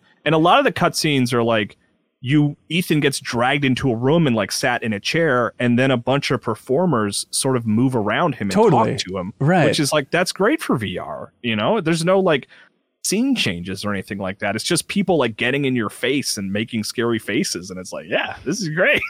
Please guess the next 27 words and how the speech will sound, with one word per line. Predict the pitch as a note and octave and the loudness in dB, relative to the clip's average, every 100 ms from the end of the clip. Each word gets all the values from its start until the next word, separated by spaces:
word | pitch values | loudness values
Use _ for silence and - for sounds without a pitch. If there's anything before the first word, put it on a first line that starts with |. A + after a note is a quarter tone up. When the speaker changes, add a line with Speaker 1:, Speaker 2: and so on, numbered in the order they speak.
| C4 | -8
Speaker 1:
<laughs> | - - | -8 0
Speaker 2:
Is, | E3+ F3+ | 2 4
is | F#3+ F#3+ | 2 4
it | A3+ | 4
Speaker 1:
"Heisenberg, | F#4 C#4+ D#3+ C3+ A#2+ G#2 A#2 | 4 2 0 0 0 0 2
your | F3 | 2
stubble | F3 - A3+ A#3+ A#2+ | 2 2 2 4 0
looks | A2 A#2+ C#3 | 0 -2 -2
amazing | G#3 F4 G3+ B2+ G#2+ A2 | 2 2 2 2 0 0
up | C#3 A#2+ | 0 2
this | A2+ A2 | 0 -2
close." | - G2+ G2 A#2 | -2 -2 0 2
Speaker 2:
<laughs> | A3 - - - | 2 4 0 -2
If | A#3+ - | -2 2
only | A#3 A#3+ G3+ | 2 2 0
I | F#3 | 0
could | G3 | -2
speak | - C4+ A#3+ | -4 -2 -4
to | - | -4
you, | A3 | -2
Heisenberg. | G#3+ G#3 G3+ G3 F3 - - - - - | -2 -2 -4 -6 -10 -14 -20 -20 -4 2
Is | G3+ | 4
it, | B3 | 4
uh, | B3+ A3+ A#3+ - B3+ | 4 4 2 -2 2
I | B3+ | 2
mean, | C4 - | 2 -2
seven | - - D#4 E4 D4 G3+ | 0 4 4 4 2 2